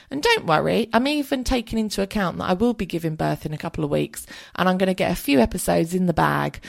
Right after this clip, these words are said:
so that when I do go into hospital, there won't be a break in the continuity. We hope. We hope. You never know what's gonna happen with twins. Um, but yeah, subscribe. Um, leave a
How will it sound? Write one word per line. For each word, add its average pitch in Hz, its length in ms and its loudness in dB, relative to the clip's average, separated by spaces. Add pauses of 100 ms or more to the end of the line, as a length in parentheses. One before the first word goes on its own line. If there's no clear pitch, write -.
(180)
so 175 280 6
that 170 160 6
when 262 180 4
I 247 60 4
do 196 220 2
go 165 120 4
into 156 180 0
hospital, 156 560 0
there 165 180 2
won't 185 340 2
be 165 380 4
a 160 300 0
break 160 560 -2
in 156 200 0
the 147 80 -6
continuity. 147 800 -2 (240)
We 180 280 10
hope. 147 460 4 (280)
We 170 420 4 (100)
hope. 156 360 0
You 165 60 0
never 160 180 2
know 151 160 2
what's - 160 -2
gonna 156 140 0
happen 151 280 -2
with 147 120 -6
twins. 147 500 -4 (400)
Um, 180 220 4
but 180 120 0
yeah, 190 180 6
subscribe. 196 800 0 (720)
Um, 160 380 2
leave 208 460 2
a 175 440 2